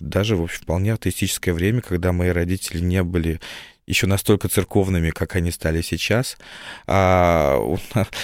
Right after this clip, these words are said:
м, именно, ам, а, выстав-, в нашем доме выставлялись башмаки для того, чтобы туда пола-, были положены, а, подарки на Новый год. И вот эта вот традиция, вот она вот так и,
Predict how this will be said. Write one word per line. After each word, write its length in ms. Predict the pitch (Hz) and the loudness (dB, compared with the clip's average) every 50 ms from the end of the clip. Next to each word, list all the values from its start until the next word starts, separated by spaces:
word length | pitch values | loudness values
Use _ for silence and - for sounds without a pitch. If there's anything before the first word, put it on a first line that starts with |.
| - - - | -10 -6 -6
м, 300 | 90 - - 101 101 - - | -6 -4 -2 -4 -4 -4 -2
именно, 420 | - 85 101 113 123 123 127 123 123 123 120 113 85 60 98 98 95 95 | 0 0 2 4 4 2 4 4 4 4 4 4 4 4 4 4 4 4
ам, 240 | 92 95 92 90 - - | 2 2 0 -4 -4 -4
а, 120 | - 90 | -2 -2
выстав-, 420 | 87 92 98 - - - 107 95 - | -2 -2 -4 0 2 2 2 2 0
в 160 | - 98 101 | -2 -2 2
нашем 320 | 104 107 107 - - 95 87 | 2 2 2 2 0 2 2
доме 220 | 92 117 123 123 | 4 4 4 4
выставлялись 560 | 104 107 - - - 98 107 107 107 104 101 | 2 2 0 2 2 2 4 4 4 2 2
башмаки 500 | 95 98 - - - 127 135 - - - 92 | 0 -2 0 2 4 4 4 4 2 0 2
для 120 | 80 80 | 2 0
того, 240 | - - 104 82 98 | 0 0 2 2 2
чтобы 200 | - - 87 - | 0 -2 -6 -4
туда 360 | - - 87 87 101 113 131 123 - - - - - | -4 -2 0 2 4 4 2 2 -2 -6 -8 -8 0
пола-, 200 | - 98 98 101 76 | 2 4 4 4 4
были 240 | 90 107 113 120 | 2 2 2 2
положены, 600 | 117 - 104 95 95 104 110 107 - 110 107 104 - - - - - - | 2 2 4 4 4 4 2 2 2 0 0 0 -2 -6 -12 -16 -6 -2
а, 140 | - 95 98 | 0 0 0
подарки 500 | - - 98 92 98 107 113 120 - - | 2 0 2 4 4 4 4 2 0 0
на 120 | 95 95 90 | 2 2 4
Новый 280 | 95 95 98 110 120 | 4 4 4 4 4
год. 380 | 120 113 87 57 - - - - - - - - - - - - - | 4 4 2 2 -2 -6 -16 -20 -18 -16 -14 -12 -12 -12 -14 -16 -8
И 240 | _ - 95 101 101 | _ 0 2 2 2
вот 220 | 98 107 104 - - | 2 2 2 2 2
эта 220 | 113 - - 104 | 2 2 2 2
вот 160 | 104 104 - | 2 0 2
традиция, 480 | - 104 104 104 120 143 - - - 85 | 2 2 2 2 2 0 0 -2 0 -2
вот 140 | 87 87 - | 0 0 0
она 180 | 85 98 101 110 | 0 0 0 -2
вот 140 | 120 - - | -2 -4 -6
так 200 | - 101 - 120 | -8 -4 -2 -4
и, 80 | - | -4